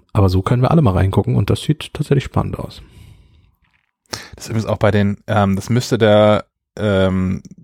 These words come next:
Speaker 2: Twentieth Anniversary Mac sein. Da sind auf der Innenseite des Gehäuses sind die, sind die Unterschriften von, äh, den Apple-Mitarbeitern, äh, einge-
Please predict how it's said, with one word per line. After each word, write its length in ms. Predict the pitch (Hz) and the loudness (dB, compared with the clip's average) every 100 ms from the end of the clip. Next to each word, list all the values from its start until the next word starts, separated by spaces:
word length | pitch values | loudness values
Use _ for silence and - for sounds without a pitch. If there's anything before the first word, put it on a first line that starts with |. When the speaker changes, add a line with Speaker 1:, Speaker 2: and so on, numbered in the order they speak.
| - - | -20 -12
Speaker 2:
Twentieth 720 | - 107 110 104 101 - 104 | -2 0 2 2 2 -2 -4
Anniversary 680 | 104 98 113 - 98 90 - | 0 2 0 2 0 0 -2
Mac 380 | 92 90 - - | -4 -4 -4 -8
sein. 400 | - 85 87 - - - _ _ | -2 -2 -2 -6 -18 -20 _ _
Da 120 | 104 | -4
sind 140 | 101 - | -2 -2
auf 140 | 95 | 0
der 320 | - 92 87 - | 2 4 2 0
Innenseite 320 | 120 123 107 | 0 2 2
des 160 | 101 | 0
Gehäuses 580 | - 104 110 113 95 101 | -2 2 4 2 0 -2
sind 220 | 98 95 | -2 -2
die, 200 | 98 95 | -2 -2
sind 200 | 95 98 | -2 -2
die 60 | - | 0
Unterschriften 500 | 131 120 110 - 101 | 0 2 0 -2 -4
von, 340 | 104 92 92 | 0 0 0
äh, 140 | 98 95 | 0 -2
den 100 | 92 | 0
Apple-Mitarbeitern, 800 | 107 95 92 90 90 87 95 92 _ _ _ _ _ _ _ _ - _ | 2 2 2 2 2 2 0 -2 _ _ _ _ _ _ _ _ -20 _
äh, 240 | 98 87 85 | 0 0 0
einge- 560 | 90 92 95 90 87 | 0 -2 0 0 0